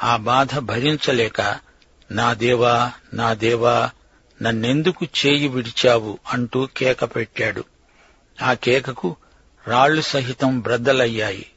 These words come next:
సృష్టికర్త శ్రమ పడుతున్నాడు. మానవునికి అది భరించరాని బాధ. ఆరో వచనం,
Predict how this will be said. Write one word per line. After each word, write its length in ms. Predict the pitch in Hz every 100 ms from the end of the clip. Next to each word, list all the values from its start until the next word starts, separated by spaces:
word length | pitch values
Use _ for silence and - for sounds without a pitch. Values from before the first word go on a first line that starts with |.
| _ _ _ _ _ _ -
సృష్టికర్త 840 | - 117 - 156 156 139 - 127
శ్రమ 360 | 123 - 123 139
పడుతున్నాడు. 840 | 156 143 127 - 127 113 104 - - _ _ _ _ _ _ _
మానవునికి 760 | 110 117 143 156 151 147 - 135
అది 180 | 131 127
భరించరాని 840 | 110 120 131 151 - 139 135 127
బాధ. 380 | 120 110 117 123 101 95 _ _ _ _ _ _ -
ఆరో 380 | 107 120 135 135
వచనం, 520 | 123 117 - 113 127